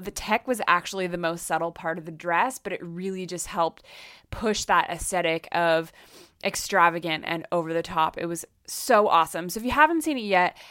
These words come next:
head over to our Instagram. We're at electric underscore runway. We have a video of Janelle Monáe on the pink carpet. It was a pink carpet this year, not a red carpet. You really have to see it, which is why we're actually going to do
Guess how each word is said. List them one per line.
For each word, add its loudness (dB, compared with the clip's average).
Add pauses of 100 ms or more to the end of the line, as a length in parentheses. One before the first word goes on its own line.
head 4
over 4
to 0
our 6
Instagram. -4
We're -2
at 6
electric -4
underscore -2
runway. 4
We -4
have 0
a -10
video -2
of -4 (340)
Janelle 2
Monáe 2
on -2
the -4
pink -4
carpet. -2
It -8
was -4
a -4
pink -8
carpet -4
this -12
year, -4
not -2
a -2
red 0
carpet. 0
You -4
really 6
have 8
to -4
see -2
it, 4
which -4
is -8
why 6
we're -2
actually 2
going 0
to -18
do 0